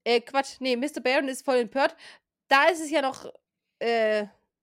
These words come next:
da wird hier noch aufgelöst, dass es eben, sie haben ja auf den Besuch von Omega gewartet, die Polizei ist gekommen, haha, das ist ja schon das erste, der erste Witz, der reingebaut worden ist. Dann wird nochmal erklärt, dass das Raumschiff ein großer Luftballon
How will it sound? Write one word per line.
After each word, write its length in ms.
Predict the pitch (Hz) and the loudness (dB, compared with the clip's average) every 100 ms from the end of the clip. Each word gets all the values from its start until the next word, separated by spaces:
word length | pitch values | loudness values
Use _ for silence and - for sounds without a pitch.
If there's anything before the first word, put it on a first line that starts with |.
| _ _ _ _ _ _ | _ _ _ _ _ _
da 120 | 254 | -6
wird 120 | 247 254 | -4 -2
hier 120 | 285 | -2
noch 140 | 247 | -2
aufgelöst, 600 | - 285 - 285 277 285 | 0 0 0 -6 -4 -4
dass 140 | 254 226 | -6 -6
es 120 | 214 | -10
eben, 360 | - 240 226 220 _ _ _ _ _ | -8 -8 -8 -12 _ _ _ _ _
sie 240 | - 262 247 | -10 -4 -2
haben 140 | 262 | 0
ja 140 | 262 | 0
auf 60 | 214 | -2
den 100 | 214 | -4
Besuch 260 | 196 247 254 | -8 -6 -6
von 140 | 214 | -8
Omega 320 | - 311 269 254 | -6 -6 -6 -6
gewartet, 440 | 254 233 247 208 | -2 -2 -2 -8
die 60 | _ | _
Polizei 500 | 269 262 254 285 370 | -2 -2 0 2 2
ist 120 | 349 | 0
gekommen, 340 | 277 320 277 | -6 -4 -4
haha, 360 | 220 185 208 262 | -2 -2 0 0
das 120 | 254 | -2
ist 140 | 220 226 | -10 -10
ja 80 | |
schon 160 | 202 214 | -10 -10
das 80 | 180 | -6
erste, 300 | 208 247 247 | -6 -4 -4
der 160 | 180 | -4
erste 300 | 151 - 170 180 | -6 -10 -10 -10
Witz, 200 | - - | -8 -4
der 140 | 262 | -2
reingebaut 440 | 247 247 240 233 240 | -2 -2 -4 -4 -4
worden 220 | 247 226 | -4 -4
ist. 220 | 254 - - - - | -10 -10 -20 -20 -10
Dann 180 | 247 269 | -6 -4
wird 120 | 302 | -4
nochmal 260 | 302 302 262 | -4 -2 -4
erklärt, 300 | 240 247 262 | -2 -4 -4
dass 100 | 247 | -8
das 200 | 220 - | -12 -4
Raumschiff 440 | 185 311 - 370 | -2 -2 -4 -6
ein 140 | 254 226 | -6 -6
großer 300 | 254 220 185 | -4 -4 -2
Luftballon 680 | 220 330 - 220 190 285 | -4 -4 -4 -2 -2 -4